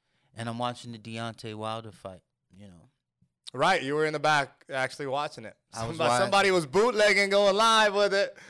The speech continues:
Speaker 2: <laughs>
Speaker 1: <laughs> But anyways, I'm watching it. And I said it to you before, uh, the fight started. I said it's gonna be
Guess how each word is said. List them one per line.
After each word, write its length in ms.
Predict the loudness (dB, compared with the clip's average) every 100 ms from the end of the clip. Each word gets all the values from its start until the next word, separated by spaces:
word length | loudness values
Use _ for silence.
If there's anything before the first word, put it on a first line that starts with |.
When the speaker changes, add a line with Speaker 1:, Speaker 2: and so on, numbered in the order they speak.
| -16 -8
Speaker 2:
<laughs> 880 | -8 -10 -12 -8 -6 -6 -8 -14 -16 -20 _ _ -20 -20 -20 _ -20 -20 -20 -20 _ -18 -18 _ _ -4
Speaker 1:
<laughs> 1400 | -2 -2 -6 -8 -10 -4 2 2 2 0 0 0 -2 -2 -8 -14 -10
But 140 | -2 0
anyways, 440 | 0 2 0 0
I'm 100 | -2
watching 400 | 0 -2 -2 -10
it. 140 | -12 -14 _ _ _ _ _ _ _ _ _ _ _ _ _ _ _ _ _ _ _ _ _ _ _ _ _ _ _ _ _ _ -4
And 120 | 0
I 80 | 0
said 280 | 0 -2
it 100 | -2 -8
to 100 | -10
you 100 | -10
before, 580 | -12 -12 -8 -6 -6 -10 -14
uh, 320 | -10 -8 -10 -16 _
the 80 | -16
fight 260 | -8 -8
started. 420 | -10 -8 -8 -6 -8
I 100 | -10
said 260 | -10 -12
it's 180 | -12 -14
gonna 260 | -14 -12 -12
be 440 | -12 -12 -12 -16